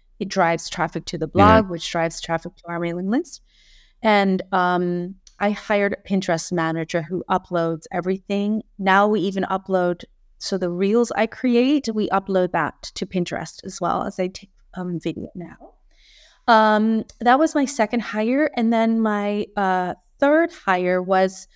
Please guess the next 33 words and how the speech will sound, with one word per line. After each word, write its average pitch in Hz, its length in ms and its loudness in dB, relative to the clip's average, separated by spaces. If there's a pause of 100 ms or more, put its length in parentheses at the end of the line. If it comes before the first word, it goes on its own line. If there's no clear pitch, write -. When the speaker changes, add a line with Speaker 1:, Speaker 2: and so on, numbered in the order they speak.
(380)
Speaker 1:
um, 185 400 0
what 202 140 0
we 214 60 -2
call 226 160 -2
student 220 440 -2
coordinator. 190 600 0
So 247 160 -6
somebody 208 460 -2
who 196 140 -4
is 196 140 -4
there 180 520 0
in 180 200 -6
the 175 240 -4 (120)
online 196 280 0
courses 302 640 -2
to - 160 -6
answer 190 220 -2
questions, 214 840 -2 (460)
um, 180 520 2
to - 120 -14
kind 214 160 0
of 190 140 -6
build 262 320 4
it 233 100 0
as - 220 -8
well, 185 480 0
you 180 100 -2
know, 185 220 -2
like 165 160 -4 (220)
all 185 140 -2
the 180 100 0
Thinkific 196 500 -8
stuff. 208 560 2